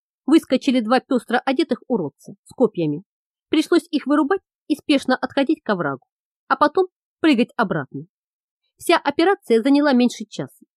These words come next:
Никого, понятное дело, не нашли. Короткая, на несколько секунд шибка и бегство. Пропавших людей не обнаружили.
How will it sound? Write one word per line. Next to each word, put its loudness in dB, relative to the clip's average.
Никого, 4
понятное 2
дело, 0
не 2
нашли. -4
Короткая, -2
на 0
несколько 0
секунд -2
шибка -12
и 0
бегство. -4
Пропавших 0
людей 2
не 2
обнаружили. -4